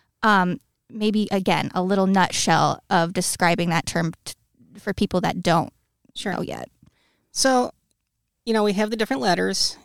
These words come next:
Speaker 2: So L is, of course, lesbian. Um, G would be gay. B, bisexual. T, transgender. That happens to be what I focus on. I is intersex,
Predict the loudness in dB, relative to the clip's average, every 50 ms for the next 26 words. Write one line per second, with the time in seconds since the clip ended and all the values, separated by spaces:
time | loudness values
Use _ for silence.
0 | _ _ _ _ _ _ -4 -2 0 2 2 0 0 0 0 0 0 0 0 -2
1 | -4 -4 -6 -12 _ _ _ -16 -8 -6 -6 -4 -2 -2 -2 -2 -2 -4 -2 -2
2 | 0 -2 -2 -6 _ _ _ _ _ _ _ _ _ _ _ _ _ _ -6 -4
3 | -2 0 0 0 0 -2 -2 -4 -2 -2 0 0 0 -2 -4 -2 0 0 2 2
4 | 0 -2 -4 -10 -18 _ _ _ -14 _ -4 -2 -2 -2 -4 -4 -4 -4 -2 -2
5 | 0 0 0 -2 -2 -4 -4 -2 -2 -2 -2 -2 -4 -10 _ _ _ -6 -4 -2
6 | -2 -2 -2 -4 -6 -6 -4 -4 -4 -4 -4 -4 -2 -2 0 0 -2 -4 -4 -6
7 | -10 -12 -10 -10 -10 -10 -8 -8 -8 -6 -6 -4 -4 -2 0 0 -2 -2 -4 -8
8 | -10 -8 -8 -8 -6 -4 -4 -4 -4 -6 -6 _ _ _ _ _ _ _ _ _
9 | _ _ _ _ _ _ _ _ _ _ _ _ _ _ _ _ _ _ _ 0
10 | 2 2 4 4 4 4 4 2 0 -6 -2 0 0 0 2 2 2 2 2 2
11 | 2 2 2 0 0 0 -2 -2 -2 -4